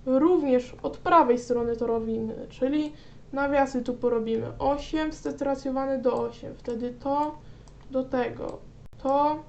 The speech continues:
do tego, to do tego i tak dalej, i tak dalej. I to jest generalnie wynik, ale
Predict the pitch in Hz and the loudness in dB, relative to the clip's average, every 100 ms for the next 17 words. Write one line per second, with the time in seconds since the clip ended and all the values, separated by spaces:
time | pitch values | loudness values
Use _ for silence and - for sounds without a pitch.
0 | - - - - - 220 254 254 - 240 | -18 -20 -20 -20 -14 -6 -4 -4 -4 -6
1 | - - - - - - - - - - | -6 -10 -14 -16 -20 -20 -20 -20 -16 -6
2 | 277 285 311 320 - - - - 254 247 | 0 2 0 -2 -8 -20 -20 -10 -2 -2
3 | - 247 - - - - - - - - | -4 -8 -8 -12 -18 -20 -20 -20 -20 -20
4 | - - 254 247 - 233 226 240 233 233 | -20 -12 -8 -8 -6 -8 -4 -4 -2 -2
5 | 233 226 - 240 - - 233 233 - - | -2 -2 -6 -10 -10 -10 -8 -8 -8 -10
6 | - - - - - - - - - - | -10 -14 -16 -18 -16 -14 -14 -16 -16 -18
7 | - - - - - - - - - - | -18 -18 -18 -18 -20 -20 -20 -20 -20 -20
8 | - - - - - - - - - - | -20 -20 -20 -20 -20 -20 -18 -20 -20 -20
9 | - - - 311 339 320 311 302 302 294 | -20 -14 2 4 4 4 2 4 2 0
10 | 254 285 294 285 285 285 254 226 240 233 | -4 0 4 4 4 2 -2 -4 -6 0
11 | 269 320 359 - - - - - - - | 2 2 -2 -8 -16 -16 -18 -16 -16 -16
12 | - - - - - - - 349 339 339 | -18 -18 -20 -20 -20 -2 2 6 6 6
13 | 320 320 | 4 0